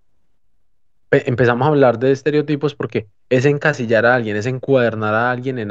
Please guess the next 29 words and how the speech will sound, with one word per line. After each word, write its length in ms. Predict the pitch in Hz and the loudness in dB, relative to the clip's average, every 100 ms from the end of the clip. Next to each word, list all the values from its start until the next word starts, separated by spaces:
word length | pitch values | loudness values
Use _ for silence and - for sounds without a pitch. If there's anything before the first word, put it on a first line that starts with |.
| - 101 | -8 -6
algo 320 | 101 107 117 | -4 -4 -4
que 260 | 131 113 - | -2 -2 -4
en 160 | 104 104 | -4 0
verdad 320 | 95 95 104 | 2 2 2
no 160 | 110 | 0
sabemos 640 | 110 117 110 120 120 120 120 | 0 0 -2 -2 0 0 -4
si 300 | - 95 98 | -8 -2 0
es 200 | 104 107 | 0 -2
o 60 | |
no 180 | 104 123 | -2 -2
es. 320 | 117 - - _ _ _ _ _ _ 120 | -2 -6 -20 _ _ _ _ _ _ 0
Lo 80 | - | 2
estamos 280 | 107 120 | 2 2
metiendo 440 | 135 117 104 98 110 | 0 0 -2 0 2
en 100 | 117 | 4
algo 360 | 117 113 113 | 2 2 -4
que 120 | - 104 | -6 -6
uno 200 | 98 104 | -4 -2
no 200 | 107 107 | -2 -4
sabe 380 | - 117 104 | 0 0 0
si 240 | - - 82 | -4 -8 -6
es. 140 | 82 _ _ _ _ _ _ _ _ - | -8 _ _ _ _ _ _ _ _ -6
Porque 220 | 110 127 | 2 4
uno 120 | 120 | 6
ya 120 | 127 | 6
tiene 200 | 135 135 | 6 4
una, 220 | 135 135 - | 4 2 0
algo, 300 | 123 120 127 | 0 0 -2
una, 380 | 127 123 123 | -4 -2 0